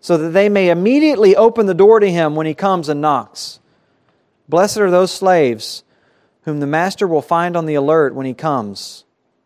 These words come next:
Truly, I say to you that he will gird himself to serve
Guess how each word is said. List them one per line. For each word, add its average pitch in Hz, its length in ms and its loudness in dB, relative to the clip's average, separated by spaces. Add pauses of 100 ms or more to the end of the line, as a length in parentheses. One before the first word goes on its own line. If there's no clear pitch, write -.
(180)
Truly, 185 320 0
I 131 100 -2
say 165 200 -4
to 156 80 -6
you 131 200 -4
that 123 160 -6
he 160 180 -8
will 147 140 -4
gird 147 240 -2
himself 147 440 -6
to 120 100 -16
serve 139 480 -4